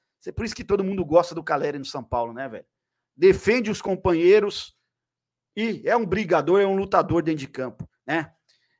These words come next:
E o Caleri, no final do jogo, você vê que ele é esperto, né? Teve um escanteio pro São Paulo, finalzinho, nos acréscimos.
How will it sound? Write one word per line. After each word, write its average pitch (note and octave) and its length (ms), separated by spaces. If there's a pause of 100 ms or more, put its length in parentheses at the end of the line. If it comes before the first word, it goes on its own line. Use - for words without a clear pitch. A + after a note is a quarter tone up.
E E3+ 140
o G3+ 60
Caleri, G#3 460
no A3 120
final G3 200
do F3 120
jogo, E3 160
você F3 100
vê E3 100
que F#3+ 100
ele F#3+ 60
é F#3 40
esperto, D3 440
né? D3 220 (400)
Teve F#3+ 180
um A3+ 40
escanteio F#3+ 420
pro D#3+ 140
São D3+ 180
Paulo, D#3 500 (120)
finalzinho, G#3+ 500
nos C#3 120
acréscimos. E3+ 680